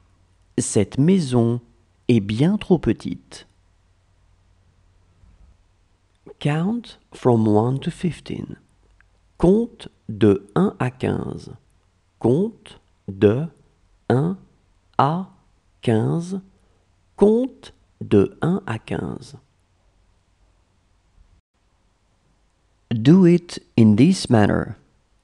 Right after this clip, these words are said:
Faites-le comme ça. Faites-le comme ça. Faites-le comme ça.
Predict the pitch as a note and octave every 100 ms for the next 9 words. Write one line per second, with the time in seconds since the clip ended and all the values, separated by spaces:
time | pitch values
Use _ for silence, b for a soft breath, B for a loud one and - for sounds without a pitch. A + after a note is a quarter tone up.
0 | _ _ _ _ - - A3 - F3+ F3
1 | C3 A2+ - - - - _ _ _ _
2 | _ _ _ - - A#2+ C#3 - - -
3 | - _ _ _ - G#2 F#2 G2+ D#3 -
4 | _ _ _ _ _ _ - F3+ G3 G3+
5 | G#3+ _ _ _ _ - - - G#2 A2
6 | C3 _ _ _ _ _ _ _ _ _
7 | _ _ - - G#3+ A3+ F#3 F3 E3+ B2
8 | G#2 - C2+ -